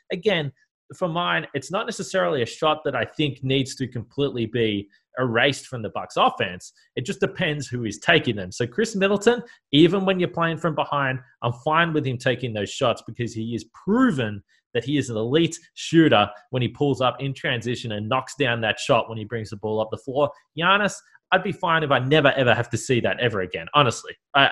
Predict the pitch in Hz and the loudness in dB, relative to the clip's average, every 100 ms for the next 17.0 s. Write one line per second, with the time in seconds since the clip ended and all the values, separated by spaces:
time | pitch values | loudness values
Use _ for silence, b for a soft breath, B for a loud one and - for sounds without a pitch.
0 | - 131 - 160 143 139 131 110 - 113 | 2 2 6 4 4 2 0 -4 -2 0
1 | 104 101 131 113 117 98 110 104 b b | 0 0 2 2 0 -2 -4 -4 b b
2 | b 131 131 117 123 175 160 143 113 98 | b 2 4 4 6 6 6 6 4 4
3 | - b b 113 107 117 110 117 110 - | -2 b b -2 0 0 4 6 6 6
4 | 127 117 101 107 101 110 107 101 127 110 | 4 4 4 4 6 6 4 0 0 0
5 | 98 - 123 110 107 113 - - 117 104 | 0 2 2 2 2 2 2 2 6 6
6 | 95 b b _ 120 117 107 - 117 104 | 2 b b _ 0 2 2 4 4 4
7 | 101 - 104 117 107 - 127 110 113 98 | 0 -4 -4 -2 -4 -2 -2 0 -4 0
8 | 98 - 104 98 98 196 175 - _ _ | -2 0 0 0 4 6 6 4 _ _
9 | _ _ _ _ _ 220 202 170 - 139 | _ _ _ _ _ 0 4 4 2 0
10 | 165 160 208 247 196 - 175 160 139 117 | 0 2 0 0 -4 -2 4 4 4 0
11 | b b 123 175 143 131 156 143 127 110 | b b -2 2 4 4 4 4 2 2
12 | 139 127 - 117 131 131 123 127 120 110 | 2 0 0 0 2 2 4 6 6 6
13 | 107 147 143 127 117 110 110 110 - - | 2 -2 -2 -2 -2 -2 -4 -6 -8 -4
14 | 113 104 107 127 107 175 262 - 156 156 | -2 -2 -6 -10 -10 -8 -8 -6 -4 -4
15 | 160 127 110 110 113 131 247 285 254 190 | -6 -2 -2 0 -2 -2 -2 -4 -8 -8
16 | 135 - 131 - 135 117 - 127 127 117 | -6 -4 -4 -4 -4 -4 -4 -6 -6 -6